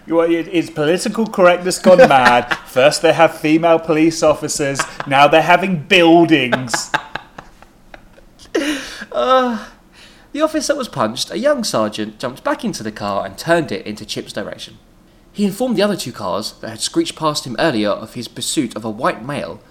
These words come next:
Speaker 2: who had just assaulted him. Again, assaults are never done by white males, so I don't really know, you know,
Speaker 1: <laughs>
Speaker 2: what's happening. This, this whole show has gone very P C. <laughs> Chip was sprinting, but the squad car was gaining on him rapidly.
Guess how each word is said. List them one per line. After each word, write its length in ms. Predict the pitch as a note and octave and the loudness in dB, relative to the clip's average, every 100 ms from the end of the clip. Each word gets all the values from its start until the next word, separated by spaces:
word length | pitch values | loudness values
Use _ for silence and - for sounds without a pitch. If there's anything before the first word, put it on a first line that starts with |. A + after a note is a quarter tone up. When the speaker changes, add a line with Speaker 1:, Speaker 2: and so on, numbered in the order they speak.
| _ | _
Speaker 2:
who 140 | - | -14
had 80 | G#2+ | -10
just 320 | C#3 C#3+ - | -4 -4 -4
assaulted 420 | C3 - D#3 - | -8 -6 -6 -8
him. 160 | - D#2+ - - - | -14 -16 -16 -20 -16
Again, 400 | D#3 C4 D3 - - | -2 0 0 -8 -14
assaults 400 | A#2 - B3+ G#3 | -10 -8 -8 -6
are 40 | |
never 220 | G#3 F#3 | -4 -2
done 160 | F#3+ G#3+ | -2 -2
by 100 | A#2 | -2
white 300 | A#2 C#3+ - | -4 -4 -4
males, 400 | D#3+ D3+ F#2+ - - - | -4 -4 -6 -12 -20 -18
so 260 | - D3+ D3 | -2 0 2
I 60 | |
don't 180 | F3+ G3 | -2 -2
really 240 | D#3+ G3+ E3+ | -4 -2 -2
know, 500 | C#3+ C3 B2 A#2+ A#2+ | 0 0 0 -4 -6
you 80 | E3 | -6
know, 240 | G#2+ A2 - | -4 -6 -8
Speaker 1:
<laughs> 120 | G#3+ | -4
Speaker 2:
what's 180 | E3+ D#3 | 0 0
happening. 380 | - G3 B2+ G#2 | 0 -4 -4 -6
This, 180 | C#3 - | -4 -6
this 220 | - G#3 | -6 -4
whole 160 | G#3+ G#3+ | 0 2
show 180 | G#3+ G#3+ | 4 4
has 100 | C3 | 4
gone 140 | B2+ | 0
very 220 | C#3 B2+ | 0 0
P 180 | G#2+ A2 | -2 -6
C. 300 | G#2 G2 D#2+ - - - - - - - - - - - | -4 -6 -6 -12 -20 -20 -20 -20 -20 -20 -20 -20 -20 -16
<laughs> 120 | A2+ - A2+ - - - _ _ _ _ _ | -16 -12 -14 -14 -20 -20 _ _ _ _ _
Chip 200 | - G3+ | -4 -4
was 100 | - | -4
sprinting, 480 | - E3+ E3 G2 F2 | -2 -2 -2 -10 -10
but 100 | - | -16
the 60 | A2+ | -10
squad 300 | - C#3 C#3 | -6 -4 -4
car 180 | - G#2+ | -2 -4
was 120 | G#2 | -4
gaining 380 | - B2+ B2+ G#2+ | -6 -4 -4 -4
on 80 | G#2 | -6
him 160 | G#2 G#2 | -8 -4
rapidly. 560 | A#2 A#2 G#2+ G#2 G2 | -4 -4 -10 -10 -12